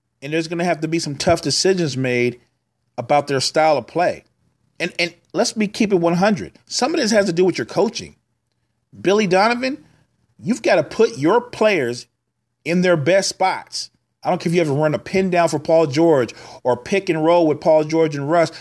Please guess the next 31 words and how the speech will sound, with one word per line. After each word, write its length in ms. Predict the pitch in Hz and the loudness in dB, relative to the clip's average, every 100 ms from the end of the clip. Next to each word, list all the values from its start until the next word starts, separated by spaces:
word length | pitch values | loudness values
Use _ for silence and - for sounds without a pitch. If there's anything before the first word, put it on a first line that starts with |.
| - | -14
You 200 | 175 202 | -2 2
have 120 | 220 254 | 2 2
to 80 | 170 | -2
do 160 | 180 | -2
something 680 | 165 - - 214 202 175 165 - | -2 -2 0 0 0 -2 -2 -2
other 240 | 160 165 147 | 0 2 0
than 240 | 147 135 | -2 -4
just 220 | 135 143 | -6 -4
letting 260 | 147 143 135 | -4 -4 -4
them 160 | 135 | -4
go 140 | 131 139 | 0 0
up 160 | 127 | 0
and 100 | 127 | -2
down 200 | 127 123 | -4 -2
the 40 | 107 | -4
court. 380 | - 143 104 - - - _ _ | -2 -2 -2 -8 -20 -20 _ _
The 100 | 143 | -18
Thunder 380 | - - 226 180 | -2 0 2 0
play 180 | - 151 | 0 0
a 60 | |
lot 240 | 127 143 151 | 0 0 0
of 100 | - | 0
iso 420 | 139 143 131 107 | -2 -2 -4 -2
ball. 400 | 110 98 98 - _ _ | -2 0 0 -4 _ _
They 160 | 113 127 | -4 -2
run 240 | 131 120 | 0 0
very 340 | 110 143 147 143 | 0 0 2 0
few 280 | - 139 | -4 -4
sets, 420 | 120 - 147 123 - | -2 0 0 -2 -4
if 180 | 123 - | -6 -6
any. 380 | 113 127 98 - | -6 -6 -6 -10